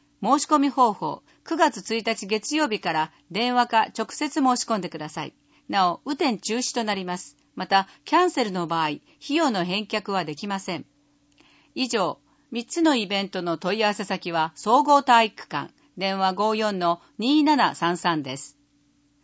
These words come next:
続いて、文化会館のイベントです。市政五十五周年記念事業のマークがついています。芸術展アンドコラボコンサート、アイディー三三八二五。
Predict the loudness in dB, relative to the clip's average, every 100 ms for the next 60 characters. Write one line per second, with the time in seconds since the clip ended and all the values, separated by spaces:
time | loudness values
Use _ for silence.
0 | _ _ -12 -4 -4 0 -2 2 2 2
1 | 2 2 2 0 -2 -4 -4 -6 -6 -10
2 | -12 -16 -20 _ _ _ _ _ _ _
3 | _ _ -6 -4 0 -2 0 -2 -2 -2
4 | -2 -2 -2 -2 -4 -4 -4 -6 -14 _
5 | -10 -4 0 0 0 -2 0 -2 -2 -2
6 | 2 2 0 -8 -6 -8 -8 -8 -8 -8
7 | -12 _ 0 2 0 -4 -6 -6 -4 -4
8 | -6 _ _ _ _ -2 -2 -4 -4 4
9 | 6 6 4 4 2 -4 -6 -10 -16 _
10 | _ _ 0 0 2 -4 -4 0 2 2
11 | 4 4 4 0 -8 -8 -4 -2 -4 -4
12 | -8 -10